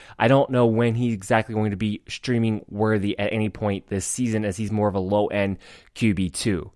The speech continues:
Next game up we're gonna talk about is the Denver Broncos and the Indianapolis Colts.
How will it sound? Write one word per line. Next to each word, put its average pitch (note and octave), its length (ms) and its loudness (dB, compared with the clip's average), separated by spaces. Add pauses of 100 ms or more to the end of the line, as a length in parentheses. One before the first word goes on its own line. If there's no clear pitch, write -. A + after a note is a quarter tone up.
(380)
Next G3+ 220 8
game A3 180 6
up G3 160 6
we're F3 80 2
gonna F3 100 6
talk E3 160 0
about D#3+ 300 4
is C3+ 120 4
the C3 80 0
Denver A#2+ 380 4
Broncos A2+ 640 2 (260)
and A#2+ 220 8
the A#2+ 100 4
Indianapolis G2 880 0
Colts. - 540 0